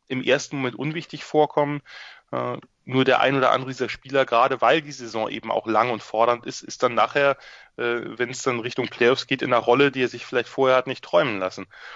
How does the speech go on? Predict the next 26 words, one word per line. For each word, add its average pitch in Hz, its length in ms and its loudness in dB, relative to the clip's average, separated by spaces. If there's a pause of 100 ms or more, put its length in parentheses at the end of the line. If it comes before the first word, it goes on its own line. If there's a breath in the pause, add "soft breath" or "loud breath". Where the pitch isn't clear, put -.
(1160 loud breath)
Von 113 140 -2
daher, 120 500 4 (200)
so - 180 -12
ganz 135 240 0
unwichtig 147 520 -4
sind 131 140 -8
die 127 60 -8
Spiele 127 320 -8
zumindest 123 480 -4
aus - 120 0
Evaluationsgründen 127 1120 2
dann 120 140 4
nicht, 120 220 -2
weil's 123 180 4
doch 123 120 4
was 127 120 2
anderes 127 340 0
ist, 113 180 -10
als, - 280 -6
äh, - 60 0
als 107 560 0
wenn 113 80 -4
man 110 260 0
eben, 107 340 -2
äh, 104 680 -4
äh, 107 120 0